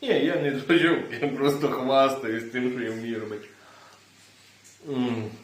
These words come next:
А щас будуть такі ще, як це вони називаються, дируни, картопляники, називайте як їх хочете. Вони у нас сьогодні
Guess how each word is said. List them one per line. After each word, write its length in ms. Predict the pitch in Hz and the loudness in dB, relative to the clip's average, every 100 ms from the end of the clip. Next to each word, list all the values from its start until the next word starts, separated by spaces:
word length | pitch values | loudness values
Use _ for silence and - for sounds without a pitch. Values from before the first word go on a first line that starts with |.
| - - 104 | -20 -18 -10
А 40 | 113 | -6
щас 240 | - 123 | -2 -2
будуть 360 | 113 120 123 - | -2 -2 -2 0
такі 320 | 120 123 123 | -2 -2 -4
ще, 200 | - 110 95 - - _ _ _ _ - - | -2 -4 -4 -10 -18 _ _ _ _ -18 -10
як 240 | 107 - | -10 -10
це 80 | 107 | -12
вони 200 | 101 104 | -12 -10
називаються, 560 | 104 101 104 104 - 101 110 | -10 -10 -8 -8 -8 -12 -6
дируни, 340 | 127 127 127 | -4 -2 -4
картопляники, 800 | 107 120 113 123 131 131 110 104 | -6 -10 -8 -8 -2 -2 -2 -6
називайте 480 | 110 117 127 127 123 | -8 -4 0 0 0
як 180 | 123 120 | -2 -2
їх 220 | 120 117 | -4 -6
хочете. 300 | 120 - 113 | -8 -8 -10
Вони 280 | 110 127 123 | -8 -6 -4
у 80 | 123 | -4
нас 260 | 117 110 | -6 -10
сьогодні 260 | 123 110 | -12 -10